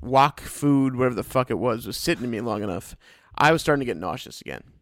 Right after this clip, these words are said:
And so I don't do well with certain three D elements when I'm nauseous, and this was one of those games where I was starting to, like, become sick while playing. And I don't think it would have normally happened, but because of all those elements coming together,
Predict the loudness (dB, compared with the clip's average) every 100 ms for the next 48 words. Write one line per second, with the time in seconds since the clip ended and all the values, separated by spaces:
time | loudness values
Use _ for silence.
0 | _ _ -6 -4 0 0 2 4 2 2
1 | 2 2 2 -2 -4 -4 -4 -6 -6 -4
2 | -4 -4 -6 -4 -2 -2 -4 -8 -10 -6
3 | -4 -2 -2 -2 -6 -8 -8 -4 -4 -6
4 | -6 -4 -2 -4 -4 -6 -4 -4 -4 -6
5 | -4 -2 -2 -4 -6 -8 -10 -10 -8 -8
6 | -6 -6 -4 -6 -4 -4 -4 -6 -12 _
7 | _ _ -2 0 2 2 -2 -4 -2 -2
8 | -2 -2 -4 -4 -6 -6 -6 -6 -8 -8
9 | -10 -10 -6 -6 -6 -10 -10 -8 -8 -8
10 | -12 -12 -10 -10 -12 -12 -14